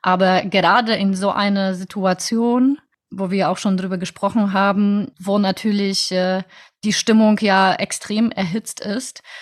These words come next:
äh, diese automatische Übersetzung und diese wirklich etwas unbedachte Aktion oder vielleicht Mangel von Aktionen sei-, seitens der Social-Media-Unternehmen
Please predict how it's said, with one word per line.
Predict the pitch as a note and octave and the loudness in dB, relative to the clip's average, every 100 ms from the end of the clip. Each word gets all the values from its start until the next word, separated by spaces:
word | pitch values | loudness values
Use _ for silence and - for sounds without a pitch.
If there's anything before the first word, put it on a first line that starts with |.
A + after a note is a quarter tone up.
| - _ | -20 _
äh, | G3 | -2
diese | F3+ G#3 F#3+ F3+ | 0 0 2 0
automatische | F#3 G3+ F#3 G#3 B3 A3+ | 2 2 2 2 0 -2
Übersetzung | F#3+ F#3+ F#3 F#3+ - A#3 A3 A3+ | -2 -4 -2 -4 -4 -2 0 -2
und | - F#3 G3 F#3 - - | -2 -2 -2 -2 -8 -6
diese | G3 F#3+ F#3+ - - - - - | -4 0 2 0 -6 -18 -20 -12
wirklich | F#3 F3+ G#3 | -10 -4 -4
etwas | G3 - G3 | -4 -4 -2
unbedachte | A3 A3 G3 F3 F3 - - F#3+ F#3+ F#3 _ - | 2 2 2 0 -2 -2 -2 0 0 -4 _ -6
Aktion | G3 - A#3 B3 B3 | -4 -2 2 4 4
oder | G3+ G3 | 2 0
vielleicht | G#3 F#3+ | 0 0
Mangel | G3+ F#3+ C4+ A3+ | 2 4 4 2
von | G3+ F#3+ | 0 -4
Aktionen | F3+ - - F3+ G3 B3 A3+ | -6 -8 -8 -6 -2 -2 -2
sei-, | F#3+ F3+ - | -2 -2 -2
seitens | F#3+ F#3 G#3 G3 | 0 0 2 0
der | - F#3 | -2 -6
Social-Media-Unternehmen | F3+ F#3 - F#3+ G#3 G#3 F#3+ G3 F#3+ G#3 B3 | -4 -8 -6 -4 -2 -2 -2 -2 0 2 0